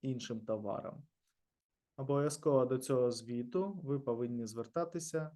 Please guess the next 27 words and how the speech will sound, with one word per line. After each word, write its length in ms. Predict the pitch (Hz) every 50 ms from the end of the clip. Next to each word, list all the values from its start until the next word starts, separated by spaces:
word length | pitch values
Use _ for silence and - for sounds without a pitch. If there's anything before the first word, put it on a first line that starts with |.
| - _
кожен 300 | - 175 147 135 120 110 -
тиждень. 400 | - 110 110 - - - 101 101 - _
Бажано 420 | 170 185 180 165 170 160 160 156 160
по 100 | 139 135
понеділкам, 800 | - 139 135 135 123 117 - 113 104 104 104 - 95 - - - _ _ _ _
щоб 220 | - - 165 160
бачити 460 | 160 165 151 151 147 143 143 - 135
реальну 560 | 135 131 131 135 135 131 123 120 117 117 113
картину, 840 | 107 120 113 117 110 - - 117 117 113 113 123 143 160 175 185 190 185 - _ _ _ _ _ _ _ _
що 240 | - - 175 165 156
у 40 |
вас 280 | 143 143 135 127 - -
відбувається 680 | 131 127 127 123 127 127 127 123 120 120 113 - 120 110
по 140 | - 120
продажам, 800 | 110 - - 120 117 120 113 127 139 147 147 165 165 165 170 160 - _ _ _
які 240 | - 147 143 - 151
товари 680 | 143 - 139 135 135 139 135 127 117 117 110 101 - - - _ _ _ _ _ -
відкручують 680 | 123 131 131 - - 131 131 131 - 131 123 120 120
бюджет 500 | 117 127 131 - - 123 117 107 - - _
і 100 | - 151
продаються, 960 | 147 - 127 123 113 113 113 110 107 110 120 131 135 - - - 180 175 - - -
а 100 | - 131
які 280 | 123 120 117 - 127 120
товари 480 | - 113 110 110 127 123 120 117 113
просто 520 | 110 - 143 160 180 180 - - 151 143 139
зливають 540 | 131 117 113 107 107 113 113 110 107 107 -
його. 320 | 101 98 - 95 95 -